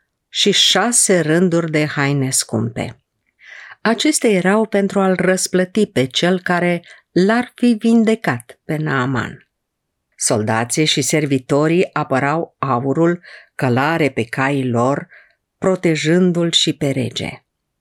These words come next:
Naaman și-a luat la revedere de la soția și de la slujnica sa și convoiul s-a așternut la drum. Cu spadele pregătite pentru eventualele surprize,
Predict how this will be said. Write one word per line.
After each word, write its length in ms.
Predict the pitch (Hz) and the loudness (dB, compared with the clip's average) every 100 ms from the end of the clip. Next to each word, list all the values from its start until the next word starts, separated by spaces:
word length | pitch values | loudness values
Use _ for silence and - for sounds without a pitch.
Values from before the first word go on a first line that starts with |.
| _ | _
Naaman 640 | - 262 247 226 262 269 262 _ _ _ | 2 4 4 4 4 2 0 _ _ _
și-a 240 | - 262 | -2 2
luat 240 | 247 233 - | 4 2 0
la 120 | 160 | -2
revedere 520 | 147 143 143 147 143 | 0 -2 0 0 2
de 80 | 139 | 0
la 140 | 139 | -2
soția 640 | 135 139 127 - 190 202 208 | -2 -4 -2 2 2 2 -2
și 160 | - | -4
de 120 | - - | -4 -4
la 200 | 98 123 | -4 -4
slujnica 680 | - 156 160 160 151 165 | -2 0 0 0 -2 -2
sa 420 | 160 - 170 208 226 - - - | -4 -2 0 0 -4 -12 -20 -6
și 200 | - 294 | -2 -2
convoiul 960 | - 247 208 196 277 277 269 254 254 _ | 0 0 2 2 2 2 2 0 -2 _
s-a 280 | - - 311 | -2 0 2
așternut 680 | 311 - - 196 180 196 202 | 0 -2 -2 0 4 2 2
la 180 | 190 175 | -2 0
drum. 400 | 139 104 - _ _ _ _ _ | -2 -4 -8 _ _ _ _ _
Cu 120 | - | -2
spadele 580 | 165 - 175 170 170 160 | 0 0 0 0 0 0
pregătite 640 | 160 170 147 139 220 208 160 | 0 -2 0 0 0 0 0
pentru 640 | - 151 147 156 147 - - | 0 0 0 2 2 0 0
eventualele 960 | 165 151 147 139 180 202 170 123 55 | 0 2 0 0 0 0 0 -2 -4
surprize, 840 | - - - - 196 208 233 262 | -2 -2 -2 0 0 2 2 0